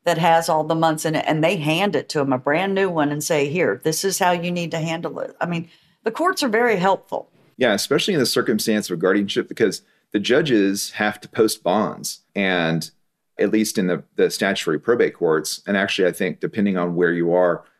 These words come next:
Speaker 2: and we ran into this problem down in Corpus Christi,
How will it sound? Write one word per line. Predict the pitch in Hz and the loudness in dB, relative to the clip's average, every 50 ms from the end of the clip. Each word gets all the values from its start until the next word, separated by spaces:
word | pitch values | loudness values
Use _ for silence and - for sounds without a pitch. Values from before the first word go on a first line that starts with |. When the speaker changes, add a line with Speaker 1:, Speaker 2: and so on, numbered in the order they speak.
| _ _ _ - | _ _ _ -8
Speaker 2:
and | - 90 80 | -6 -4 -2
we | 87 90 | 0 0
ran | 87 87 90 90 | 0 0 0 0
into | 82 80 80 82 | -2 -2 -4 -6
this | - - - | -8 -10 -8
problem | - - 90 85 87 82 80 80 80 | -2 0 2 2 2 2 -2 -4 -2
down | 85 82 78 | -2 -2 -2
in | 78 78 | -2 -6
Corpus | - - 78 76 - - - | -6 -6 -6 -6 -6 -8 -6
Christi, | - 120 117 - - 90 82 80 - | -4 -2 -2 -2 -2 -2 -4 -4 -6